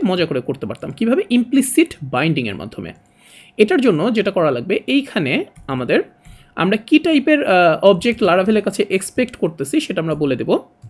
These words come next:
যে আর্টিকেল, ধরেন আর্টিকেল। আর এইখানে,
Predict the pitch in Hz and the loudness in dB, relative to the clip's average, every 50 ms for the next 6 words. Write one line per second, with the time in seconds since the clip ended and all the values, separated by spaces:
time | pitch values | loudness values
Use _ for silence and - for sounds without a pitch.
0 | - - _ _ _ _ _ _ _ _ _ - 156 156 - - 143 139 143 - | -20 -20 _ _ _ _ _ _ _ _ _ -8 -6 -4 -4 -2 -2 -2 -2 -4
1 | 190 - 254 339 466 - - _ _ - - - - _ - - - - - - | -4 -2 0 0 0 0 -4 _ _ -20 -20 -20 -20 _ -20 -20 -20 -20 -20 -20
2 | - - - - - - - - - - - _ _ _ _ - - - - - | -20 -20 -20 -20 -20 -20 -20 -20 -20 -20 -20 _ _ _ _ -20 -20 -20 -20 -20
3 | _ _ _ _ - 143 120 101 92 127 - 165 202 330 453 - _ _ _ - | _ _ _ _ -10 -8 -6 -6 -8 -8 -8 -6 -4 -4 -6 -6 _ _ _ -20
4 | - - - - - 151 139 131 127 - - - - 233 320 311 - - - 233 | -20 -20 -20 -12 -6 -4 -4 -4 -4 -6 -6 -2 2 2 2 2 -2 -4 -4 -4
5 | 165 135 131 160 240 | -2 -2 -2 -2 -4